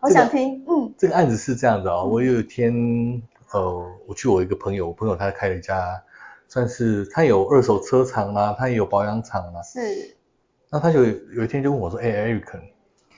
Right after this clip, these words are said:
Speaker 2: 你有没有认识的木工？”我说：“废话，我当然有认识的，
Speaker 1: <laughs>
Speaker 2: 而不是，我还有认识很多的工种，不单只是木工。”
Speaker 1: 嗯哼。
Speaker 2: 我就说：“你要干嘛？”
Speaker 1: 嗯。
Speaker 2: 他就说：“呃，有一个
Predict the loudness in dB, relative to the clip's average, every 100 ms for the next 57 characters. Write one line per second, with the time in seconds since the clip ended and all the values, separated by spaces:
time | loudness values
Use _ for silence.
0 | _ _ _ _ _ _ -2 0 2 0
1 | 0 -6 -8 -6 -8 -10 -14 -18 -20 _
2 | _ _ _ -14 -10 -10 -6 -6 -2 -4
3 | -2 -2 -2 -2 -4 -4 -8 -8 -6 -8
4 | -8 -12 -10 -10 -10 -12 -16 -16 -6 4
5 | 4 4 0 0 -2 0 0 0 -2 -2
6 | -4 -6 -8 -4 -2 -2 -6 -12 -10 -12
7 | -16 -10 -8 -8 -8 -10 -14 -18 _ -4
8 | -2 -2 -6 -8 _ -4 -2 -4 -4 -16
9 | -20 _ -14 -14 _ _ _ _ -4 0
10 | 2 2 2 0 -2 -6 -16 _ _ _
11 | _ _ 0 0 2 2 2 0 -4